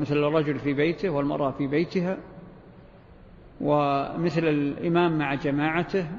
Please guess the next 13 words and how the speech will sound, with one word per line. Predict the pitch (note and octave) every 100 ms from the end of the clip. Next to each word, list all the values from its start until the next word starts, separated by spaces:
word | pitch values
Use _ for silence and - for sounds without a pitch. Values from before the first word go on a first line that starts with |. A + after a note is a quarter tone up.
| - - - - - -
وأصحاب | D3 C#3+ C#3+ - - - - - - - - D3 - E3+
الحي، | D3+ A2 D#3 F3+ - - D3+
وأيضًا | D3 E3+ D#3 D3
مثل | E3 D#3 D#3+ C#3 C#3+ - - - - - - - - - - - -
القاعد، | D3+ - E3 D#3+ D3 C3+
القا-، | D#3+ D#3 - D#3 D#3+
القائد | D#3 - D#3+ D3 D3
مع | D3 C#3
من | C#3 C#3
دونه، | C#3+ D#3 D#3 F3 - - -
المسؤول | D3 D3 C#3+ E3 E3+ D3+
مع | C#3+ C3 C#3 C3+ B3 G3+
موظفيه | D#3 C#3+ D3 E3 F3